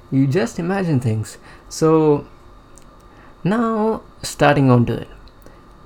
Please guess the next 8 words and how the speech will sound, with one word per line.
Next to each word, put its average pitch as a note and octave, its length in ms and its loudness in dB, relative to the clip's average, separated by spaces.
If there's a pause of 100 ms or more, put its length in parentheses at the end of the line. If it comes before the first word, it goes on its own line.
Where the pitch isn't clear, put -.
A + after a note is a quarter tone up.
(520)
I C3+ 160 2
want F3+ 240 -2
you E3+ 140 4
guys B2 480 2 (1400)
to C3+ 100 0
close B2 380 2
your A#2+ 180 2
eyes B2 540 -4